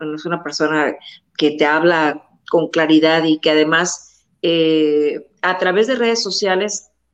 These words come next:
se ha, se han, se han dado a la tarea, porque son diferentes grupos que lo apoyan, se han dado a la tarea de, eh, decirle a la gente quién es, de dónde viene, qué hizo en su juventud,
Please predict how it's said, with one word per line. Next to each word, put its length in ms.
se 240
ha, 400
se 160
han, 320
se 220
han 220
dado 280
a 60
la 180
tarea, 420
porque 180
son 140
diferentes 540
grupos 580
que 80
lo 80
apoyan, 440
se 120
han 100
dado 380
a 80
la 180
tarea 480
de, 640
eh, 400
decirle 500
a 40
la 140
gente 720
quién 280
es, 360
de 120
dónde 300
viene, 420
qué 120
hizo 180
en 60
su 140
juventud, 640